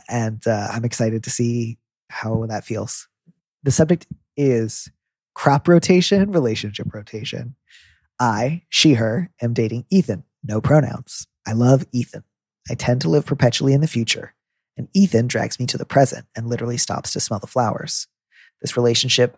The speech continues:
also sparked a desire to have children that I had previously repressed. We both want to, but there are several barriers.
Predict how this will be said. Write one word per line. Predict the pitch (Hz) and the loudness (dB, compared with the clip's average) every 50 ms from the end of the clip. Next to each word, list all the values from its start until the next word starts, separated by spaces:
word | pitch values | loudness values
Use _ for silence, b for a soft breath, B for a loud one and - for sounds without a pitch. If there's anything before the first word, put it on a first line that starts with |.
| _ | _
also | - 123 127 - 123 117 | -2 -2 0 2 2 2
sparked | - - - 110 104 107 - _ - | 0 2 0 0 0 0 -2 _ -8
a | 123 | -4
desire | - 123 117 - 110 110 110 110 110 107 - | -2 -2 0 0 0 -2 0 0 0 -2 -2
to | - 113 | -2 -4
have | 110 110 104 - - | -4 -4 -4 -2 0
children | - 190 202 - 127 117 117 | 2 4 4 4 2 0 0
that | - - | -2 -2
I | - | 2
had | 127 131 135 - | 2 2 2 2
previously | - 139 127 127 135 - 139 131 | 2 2 2 2 2 2 2 2
repressed. | 131 131 - - 147 - - - - - - - - _ _ _ _ _ _ _ _ _ - | 0 0 0 0 0 0 0 -4 -8 -10 -10 -12 -16 _ _ _ _ _ _ _ _ _ -2
We | 151 | 4
both | 165 196 196 | 4 4 4
want | 160 131 123 127 - - | 4 4 2 2 2 0
to, | - 110 113 120 147 | -4 -2 -2 0 2
but | 165 151 143 - | 2 2 2 4
there | 127 120 - | 2 2 2
are | - 117 113 117 | 0 -2 -2 -2
several | 113 - 113 107 - 110 107 | -2 -2 -4 -4 -4 -4 -4
barriers. | - - - - - - - - - - - - | -4 -6 -6 -8 -10 -12 -14 -10 -6 -6 -6 -6